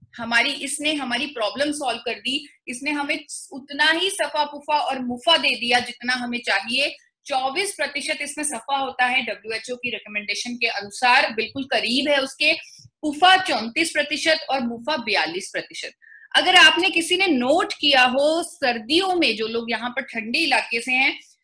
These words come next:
सर्दियों में इसे मैंने थोड़ा सा फ्रिज में रखा है थोड़ी देर। आ,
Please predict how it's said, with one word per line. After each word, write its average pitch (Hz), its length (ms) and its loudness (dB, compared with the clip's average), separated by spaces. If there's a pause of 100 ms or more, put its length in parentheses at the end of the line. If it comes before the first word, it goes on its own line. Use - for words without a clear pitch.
(120)
सर्दियों 269 440 -2
में 349 120 0
इसे 339 160 -4
मैंने 349 160 -4
थोड़ा 294 260 -4
सा 370 100 -8
फ्रिज 247 340 -6
में 302 140 -2
रखा 262 320 -2
है 254 160 0
थोड़ी 240 260 -6
देर। 202 300 0 (600)
आ, 220 240 -2